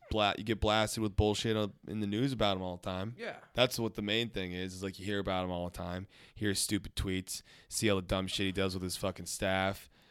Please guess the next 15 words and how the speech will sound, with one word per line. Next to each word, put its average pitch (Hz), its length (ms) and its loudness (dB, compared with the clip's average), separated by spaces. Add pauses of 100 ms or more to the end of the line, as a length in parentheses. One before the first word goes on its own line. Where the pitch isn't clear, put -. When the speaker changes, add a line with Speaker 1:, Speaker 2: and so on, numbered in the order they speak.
(120)
Speaker 1:
So - 160 -6
he's, 110 160 0
like, 110 160 2
fucking, 98 600 0 (720)
he's 214 160 4
a 202 60 4 (220)
fucking 294 480 4
clown, 247 840 10
dude. 139 300 8
Speaker 2:
Yeah, 104 200 -6 (340)
he 127 200 -10
is. 113 300 -8
Speaker 1:
He's 202 200 0
a 214 60 -4
clown, 160 640 0